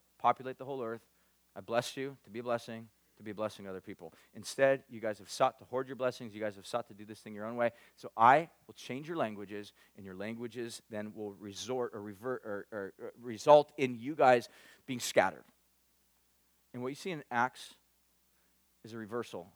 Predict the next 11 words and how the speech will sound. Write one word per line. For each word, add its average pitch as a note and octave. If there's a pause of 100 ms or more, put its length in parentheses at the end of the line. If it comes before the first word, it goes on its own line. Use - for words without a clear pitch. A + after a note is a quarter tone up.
(100)
of F#2
Babylon. E2+ (1120)
You -
see -
a F#3
reversal. G#3 (480)
God D#3
undoes F3+ (180)
Babel. D#3+ (1200)
Says, E3+ (460)
"Babel G#3